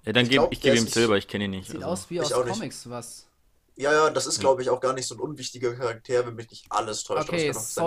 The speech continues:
Speaker 3: sorry,
Speaker 2: ich
Speaker 3: also,
Speaker 2: verwechselt.
Speaker 3: kenn, nie gehört.
Speaker 1: Okay, machen wir weiter mit, äh, Kylo Ren.
Speaker 2: Geil, ich
Speaker 3: Oh,
Speaker 2: mag
Speaker 3: das
Speaker 2: Kylo.
Speaker 3: ist für mich so ein richtiger, das ist so richtig,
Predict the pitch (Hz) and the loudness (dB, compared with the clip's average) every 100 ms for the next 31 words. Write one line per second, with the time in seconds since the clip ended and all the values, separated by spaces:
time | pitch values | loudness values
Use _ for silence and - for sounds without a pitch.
0 | 170 175 - 107 107 - 101 - 156 160 | -2 -4 -4 -6 -6 -12 -14 -10 -8 -8
1 | 156 190 147 127 - - _ _ _ _ | -8 -4 -4 -4 -8 -18 _ _ _ _
2 | _ _ _ _ _ _ _ _ _ _ | _ _ _ _ _ _ _ _ _ _
3 | _ _ _ _ _ - 110 123 120 131 | _ _ _ _ _ -16 -8 -2 0 0
4 | 120 120 120 117 113 113 110 - 101 101 | 2 2 2 2 2 2 0 -12 -6 -4
5 | 104 - - 113 110 110 107 95 _ _ | -4 -6 -4 -2 0 0 -2 -8 _ _
6 | _ _ _ - - _ _ _ _ _ | _ _ _ -20 -20 _ _ _ _ _
7 | - - 101 233 175 104 98 214 - 247 | -2 0 2 4 2 0 -2 0 0 -2
8 | - 214 208 208 185 170 196 - 180 170 | -4 -4 -6 -6 -6 -6 -8 -8 -6 -4
9 | 165 165 165 170 139 | -4 -8 -6 -8 -10